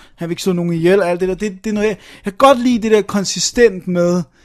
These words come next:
med Superman-karakteren. Altså det der med, at han har en sådan moral og alt det der. Øhm,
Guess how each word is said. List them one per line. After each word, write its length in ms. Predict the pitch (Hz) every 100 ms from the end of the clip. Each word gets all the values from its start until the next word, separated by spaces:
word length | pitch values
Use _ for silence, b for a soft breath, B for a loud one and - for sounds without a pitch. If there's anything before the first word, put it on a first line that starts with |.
| b b -
med 140 | 165
Superman-karakteren. 1160 | 139 220 190 175 160 156 160 143 - 170 143 143
Altså 260 | 139 151 160
det 140 | 180
der 100 | 165
med, 100 | 156
at 60 | 151
han 100 | 147
har 280 | 170 170
en 80 | 143
sådan 160 | 131 151
moral 460 | 135 131 143 127 107
og 120 | 131
alt 160 | 190 156
det 100 | 139
der. 120 | 110 - b b b b -
Øhm, 580 | 170 165 160 160 160